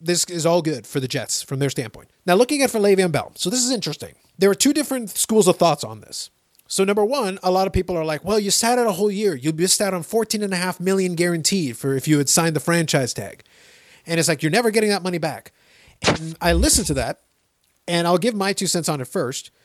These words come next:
I think those people don't know how to do math. They are correct that if he accepted the franchise tag,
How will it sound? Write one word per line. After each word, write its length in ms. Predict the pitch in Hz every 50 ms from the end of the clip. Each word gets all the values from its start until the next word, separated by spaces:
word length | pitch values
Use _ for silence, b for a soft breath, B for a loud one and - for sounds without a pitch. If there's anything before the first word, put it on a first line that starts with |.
| _ _ _ _ _ _ _ _ _ _ _ _ _ _ _ -
I 100 | - 208
think 160 | 202 277 285
those 140 | 277 294 -
people 200 | - 269 262 240
don't 160 | 214 220 220
know 60 | 220 190
how 80 | 190
to 80 | 196 175
do 120 | 160 175
math. 340 | 160 147 131 - - - - _ _ _ _ _ _ _ _ _ -
They 100 | 170 185
are 100 | 220 226
correct 560 | - - 202 202 226 202 131 - - - - -
that 200 | 139 156 165 165
if 160 | 165 170 165 -
he 120 | 180 175
accepted 380 | 165 - - 185 190 190 247 208
the 60 | 196
franchise 440 | - 190 180 170 - 160 143 151 -
tag, 340 | 143 117 107 127 160 -